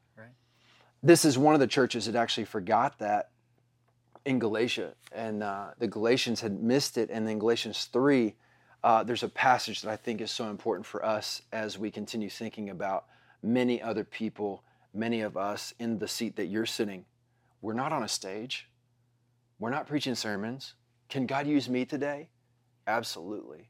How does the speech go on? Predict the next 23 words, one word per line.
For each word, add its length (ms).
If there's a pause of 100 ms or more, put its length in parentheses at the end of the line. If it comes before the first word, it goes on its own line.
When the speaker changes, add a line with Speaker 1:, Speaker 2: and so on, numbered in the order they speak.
Speaker 1:
Mm-hmm. 220 (360)
Speaker 2:
Think 160
about 280
this. 360 (320)
Galatians 400
three 280 (1160)
says, 280
"The 100
real 600 (420)
children 500
of 220
Abraham, 640 (680)
then, 580 (600)
are 140
those 640 (400)
who 120
put 360
their 160 (180)
faith 280 (100)
in 180
God." 440 (1400)
What's 380
more, 580